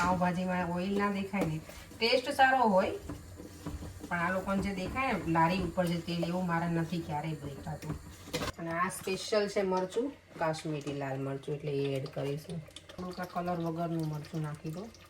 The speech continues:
જો તેલ એકદમ સરસ છૂટું પડી ગયું છે, તો હવે એમાં નાખી દઈશું વટાણા, મેં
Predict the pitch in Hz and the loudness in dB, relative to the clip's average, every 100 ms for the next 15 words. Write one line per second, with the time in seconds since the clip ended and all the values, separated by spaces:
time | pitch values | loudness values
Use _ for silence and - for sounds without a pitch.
0 | - - 196 185 - 202 208 196 202 196 | -20 -14 -6 -4 2 4 4 2 0 2
1 | 196 202 202 - 196 214 208 202 240 175 | 4 4 4 0 -2 0 4 4 4 6
2 | 165 160 190 233 - - - - - 165 | 6 6 0 0 -10 -14 -8 -2 2 6
3 | 185 185 180 170 165 185 185 190 170 160 | 6 6 4 2 2 4 4 6 6 6
4 | 190 190 208 202 | 6 4 4 4